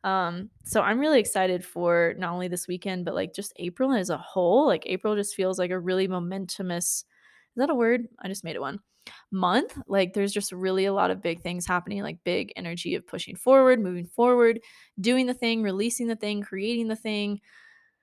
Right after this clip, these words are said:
Ah, and I'm just so excited, um, to see how it all goes and to, like, be living it in real time, 'cause, like I say a lot on these episodes, like, predicting the week is one thing, and then living it is always something completely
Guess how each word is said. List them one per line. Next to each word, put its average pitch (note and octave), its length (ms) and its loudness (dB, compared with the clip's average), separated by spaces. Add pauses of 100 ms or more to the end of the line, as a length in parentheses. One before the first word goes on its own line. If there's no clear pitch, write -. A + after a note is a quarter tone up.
(220)
Ah, F4 240 6 (180)
and A3 140 -2
I'm B3+ 140 4
just C4 200 0
so A3 140 2
excited, G3 580 -2 (200)
um, F3+ 420 -6
to A3 140 -10
see B3+ 380 2
how G#3+ 500 0
it G#3+ 120 0
all A3 160 0
goes G3 540 2
and F#3 280 -6
to, G3 100 -6
like, F#3+ 180 -6
be G#3 140 -6
living G3 320 -4
it G3 180 -6
in F#3 180 -6
real F#3 360 -2
time, G3+ 340 -2
'cause, F#3 340 -8 (460)
like F#3+ 160 0
I G3 120 4
say G3 240 0
a F#3 60 2
lot F3 200 2
on F3+ 80 -6
these F3+ 260 -10
episodes, F#3+ 580 2
like, E3+ 240 0 (360)
predicting G#3+ 480 0
the G#3 80 0
week G3+ 180 2
is G3 140 -2
one F#3 180 -2
thing, D4+ 240 0
and B3+ 80 2
then F#3+ 180 -2
living F3 280 0
it C4 220 0
is G3+ 140 -4
always F#3+ 480 0
something F#3+ 340 -8
completely F#3+ 800 -4